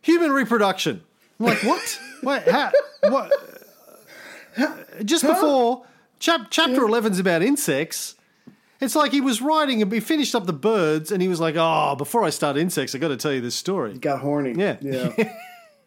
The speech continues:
Speaker 2: <laughs> He got a little
Speaker 1: He wrote,
Speaker 2: twinge. Yeah.
Speaker 1: "Man is the only animal whose first experience of mating is accompanied by regret."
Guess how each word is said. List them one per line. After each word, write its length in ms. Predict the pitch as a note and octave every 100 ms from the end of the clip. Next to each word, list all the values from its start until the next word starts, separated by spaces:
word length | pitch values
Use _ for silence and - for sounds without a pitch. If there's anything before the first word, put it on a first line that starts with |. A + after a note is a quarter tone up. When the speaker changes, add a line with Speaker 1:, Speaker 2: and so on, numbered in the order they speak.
| C3+ - _ -
Speaker 2:
<laughs> 160 | C#3+
He 120 | A#3 C#4+
got 220 | - E3+
a 20 |
little 140 | D3
Speaker 1:
He 60 | D3
wrote, 240 | C4+ C4+ D3+
Speaker 2:
twinge. 300 | C#3+ D3 - _ _ - _ _ _ _
Yeah. 200 | B2+ B2 B2+
Speaker 1:
"Man 440 | F3 B3 D4 D4+
is 160 | C4 F3+
the 140 | F#3+
only 340 | F#3 A3 G3 D#3+
animal 380 | D3+ C#3+ A#2+ A2
whose 200 | C#3+ -
first 360 | - A3+ A3+
experience 560 | F#3+ - - D#3+ D#3 C#3
of 100 | B2+
mating 600 | A#2+ C#3+ F3 F3 C#3 B2
is 120 | C3+ C#3+
accompanied 680 | - - A#3 G#3+ G#3 F#3+ D#3
by 180 | E3 E3+
regret." 840 | D3+ C3+ A#2+ F3 A3 D#3 -